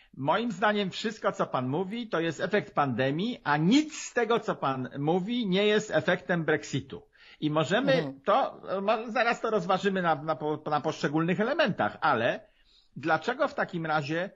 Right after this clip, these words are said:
Speaker 1: dokładnie te same zjawiska dzieją się w tej chwili nie tylko w Wielkiej Brytanii,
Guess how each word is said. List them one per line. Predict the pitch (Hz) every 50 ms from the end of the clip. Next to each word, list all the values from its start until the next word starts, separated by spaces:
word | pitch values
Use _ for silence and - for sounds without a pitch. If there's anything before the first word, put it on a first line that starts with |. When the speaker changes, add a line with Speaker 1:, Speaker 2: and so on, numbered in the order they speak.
| _ -
Speaker 1:
dokładnie | 123 110 170 160 - - 175 170 190 226 - 277 269 269 254 220
te | - 196 165
same | - - 190 190 185 175 151
zjawiska | 127 135 127 104 87 87 87 - - - - 120 147 - - - _ _ _ _ _ -
dzieją | 117 101 - 202 220 214 214 185 156 135
się | - 147 127
w | - -
tej | - 190 165 151 117
chwili | - - - 123 120 110 117 123
nie | 131 170 247
tylko | - 339 330 330 - 220 156
w | 127
Wielkiej | 131 147 127 - - 131 117
Brytanii, | 98 113 110 - - 92 87 85 85 98 139 190 - -